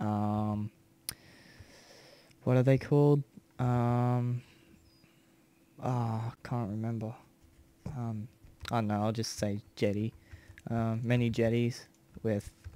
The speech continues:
like, made out of cobblestone. <laughs> Um, mostly they're made out of wood planks,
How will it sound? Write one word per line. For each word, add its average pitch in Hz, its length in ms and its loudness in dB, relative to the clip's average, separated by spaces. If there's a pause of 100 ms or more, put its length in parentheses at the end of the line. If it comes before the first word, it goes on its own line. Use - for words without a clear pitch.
(440)
like, 104 240 -4
made 117 220 2
out 110 200 2
of 107 80 -4 (160)
cobblestone. 143 800 4
<laughs> - 40 -20 (460)
Um, 117 400 0
mostly 117 400 2
they're 113 160 2
made 113 260 2
out 110 220 2
of 117 60 -4
wood 120 220 2
planks, - 520 -4